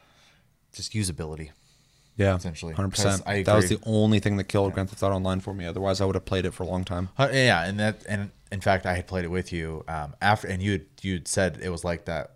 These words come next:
Speaker 1: originally when you played
Speaker 2: Oh,
Speaker 1: it on
Speaker 2: yeah.
Speaker 1: console, and I joined you on P C. It was, like,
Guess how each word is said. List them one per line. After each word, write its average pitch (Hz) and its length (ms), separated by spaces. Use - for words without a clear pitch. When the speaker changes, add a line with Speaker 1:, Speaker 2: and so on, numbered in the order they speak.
Speaker 1:
originally 95 480
when 82 80
you 82 80
played 104 160
Speaker 2:
Oh, 104 60
Speaker 1:
it - 40
on 98 60
Speaker 2:
yeah. 95 60
Speaker 1:
console, 92 580
and 78 100
I 95 60
joined 90 280
you 87 80
on 80 80
P - 160
C. 82 100
It 82 60
was, 92 140
like, 85 140